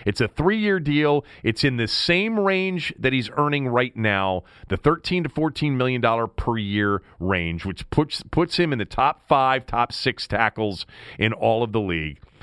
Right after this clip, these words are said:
You guarantee an S load of it, and it's a three-year with maybe a fourth-year option, or maybe it's a four-year with, like, a fifth-year team option, something like that.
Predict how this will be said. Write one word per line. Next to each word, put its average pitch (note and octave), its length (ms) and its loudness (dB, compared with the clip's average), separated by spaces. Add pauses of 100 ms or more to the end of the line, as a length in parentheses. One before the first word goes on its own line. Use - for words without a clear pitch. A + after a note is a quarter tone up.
(280)
You F#2 100 -2
guarantee F3 880 2
an A2+ 160 2 (140)
S E3 260 2
load A#2+ 280 2
of F2+ 160 0
it, F#2 160 -2 (340)
and B2 180 4
it's A#2 140 -4
a A#2 80 2
three-year D#3+ 640 0
with B2 200 0
maybe B2 300 0
a G#2 60 0
fourth-year G#2 540 0
option, - 400 -4 (120)
or E2+ 80 -2
maybe C3+ 240 2
it's C#3 140 -2
a B2 40 0
four-year C3+ 520 0
with, G2+ 160 -2
like, G2 100 -2
a F#2 80 0
fifth-year F#2+ 400 -2
team E2+ 260 -4
option, C#2 320 -6
something C#3 400 0
like D#2+ 180 -6
that. - 200 -16